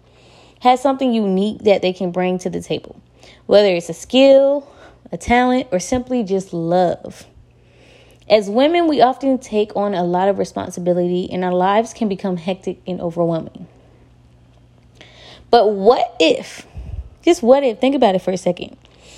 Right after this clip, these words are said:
If we shifted our focus from trying to gain more in life to using what we have for a greater purpose,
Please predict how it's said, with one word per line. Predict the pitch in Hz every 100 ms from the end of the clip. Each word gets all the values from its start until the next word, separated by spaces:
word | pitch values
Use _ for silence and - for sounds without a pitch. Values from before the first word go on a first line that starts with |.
| - - -
If | - 285
we | 339
shifted | - 269 311
our | 302 262
focus | 214 226 262
from | - 202
trying | 226 214 220
to | 202
gain | 202 208 190
more | 180 180 196
in | 226 240
life | 247 254 262
to | - 208
using | 208 208 208
what | 190 196
we |
have | 190 196 185 185
for | 180
a | 170
greater | 170 175
purpose, | 170 180 - 165 160 -